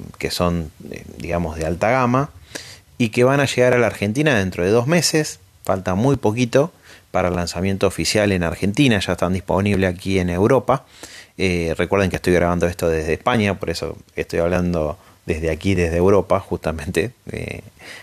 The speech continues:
hago referencia. Se trata de los Philips, eh, de serie ocho mil. El modelo puntual es el T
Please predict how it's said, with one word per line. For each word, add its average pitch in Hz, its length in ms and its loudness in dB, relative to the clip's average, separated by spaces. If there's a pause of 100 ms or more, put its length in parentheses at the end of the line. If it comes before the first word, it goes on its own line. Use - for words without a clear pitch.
hago 85 240 2
referencia. 92 640 0 (400)
Se - 180 0
trata 156 340 4
de 110 380 4
los 101 180 0
Philips, 135 580 -2
eh, 92 420 0
de 90 160 0
serie 117 540 2
ocho 95 320 2
mil. 135 360 4 (520)
El 98 200 2
modelo 135 720 4
puntual 107 400 0
es 131 180 0
el 90 200 2
T 127 400 2